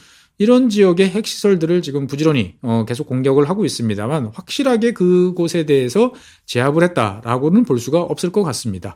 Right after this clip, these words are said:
그러다 보니까 이 지역에 대해서 병력을 투입을 해서 장악을 하고 그다음에 그 안에 있는 시설들을 뭐 이를테면 농축 우라늄이 아직 남아있는 것이 있다든지 시설이 있으면 제거할 건 제거하고 그다음에 입구나 주요한 거점에다가 열압력 폭탄들을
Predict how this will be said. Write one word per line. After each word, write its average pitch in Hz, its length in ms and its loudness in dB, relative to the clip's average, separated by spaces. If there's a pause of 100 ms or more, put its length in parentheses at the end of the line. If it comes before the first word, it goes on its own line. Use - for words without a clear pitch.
(140)
그러다 254 220 4
보니까 190 360 4
이 214 300 2
지역에 208 480 4
대해서 190 640 2
병력을 170 320 0
투입을 170 320 -2
해서 135 360 -2
장악을 143 460 0
하고 233 440 0
그다음에 135 500 -2
그 170 160 -4
안에 175 240 0
있는 151 200 -2
시설들을 147 640 -2 (200)
뭐 113 160 -4
이를테면 139 300 0
농축 165 260 -2
우라늄이 156 560 0
아직 147 180 -6
남아있는 151 380 -2
것이 123 220 -2
있다든지 110 480 -6
시설이 180 440 -4
있으면 175 560 -2 (280)
제거할 156 340 2
건 170 140 -2
제거하고 131 640 -4 (300)
그다음에 135 540 0
입구나 151 540 -4 (220)
주요한 143 400 0
거점에다가 127 720 -2
열압력 139 480 0
폭탄들을 170 540 -2